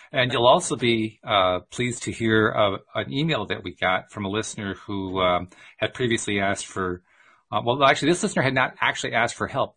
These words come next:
This was, this was a Me Too message. Linda, you've talked a lot about how, s-, like, when we're drawing cards or something like that,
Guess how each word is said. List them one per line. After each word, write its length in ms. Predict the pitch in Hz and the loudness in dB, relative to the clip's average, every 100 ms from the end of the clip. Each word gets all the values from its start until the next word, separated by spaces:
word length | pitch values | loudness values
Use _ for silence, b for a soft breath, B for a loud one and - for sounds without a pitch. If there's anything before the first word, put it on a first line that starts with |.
| - | -6
This 180 | 170 - | -6 0
was, 160 | 175 | 0
this 300 | 170 165 190 | 0 -4 -2
was 180 | 165 135 | -2 -2
a 140 | 151 123 | -4 -2
Me 240 | 131 143 | -2 -2
Too 340 | - 165 165 | -4 -2 -2
message. 400 | 143 82 - 87 | -2 -4 -6 -4
Linda, 220 | 123 156 120 | -2 0 0
you've 180 | 143 | -2
talked 300 | - 139 127 | 0 0 0
a 40 | 92 | -2
lot 420 | 101 117 90 - b b b _ | 0 2 2 0 b b b _
about 280 | 107 104 104 | 0 2 2
how, 520 | - 110 104 104 - _ | 0 4 6 4 0 _
s-, 220 | - - - | -16 -12 -2
like, 180 | 123 - | -2 0
when 140 | 123 | 0
we're 80 | 117 | 0
drawing 280 | 117 113 104 | 0 0 0
cards 320 | - 120 110 | 2 2 0
or 60 | 101 | -6
something 240 | 113 101 | -8 -4
like 240 | 92 87 | -4 -4
that, 320 | 101 92 87 | -2 -2 -2